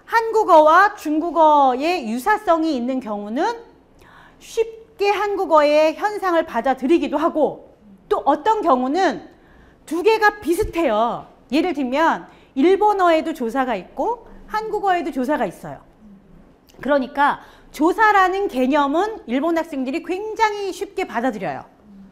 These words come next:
그런데 이게 비슷하기 때문에 문제가 되기도 해요. 두 언어의 조사가 백 퍼센트 같은 게 아니거든요. 그런데 이제 비슷하다는 생각에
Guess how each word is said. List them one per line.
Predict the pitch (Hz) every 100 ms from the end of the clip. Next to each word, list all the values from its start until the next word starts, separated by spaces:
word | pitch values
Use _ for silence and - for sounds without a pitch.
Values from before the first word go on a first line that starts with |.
| - _ _ _
그런데 | - 415 415
이게 | 311 262 370 370
비슷하기 | 269 285 415 349
때문에 | - 330 302
문제가 | 254 240 269 285
되기도 | 233 208 214
해요. | 196 160 98 - - - _ _ _
두 | - 392
언어의 | 302 302 359 359
조사가 | 277 254 277 277
백 | 277 247
퍼센트 | 320 311 294 277
같은 | - 226 262 226
게 | 285 381 - - _
아니거든요. | - 247 254 339 285 - 165 196 453 - - _ _ _ _ _
그런데 | - 440 453 381
이제 | 349 -
비슷하다는 | 302 339 - 370 370 359 349 330 311 294 269 247 220 196 - - 254 349 349
생각에 | 381 349 311 269 359 453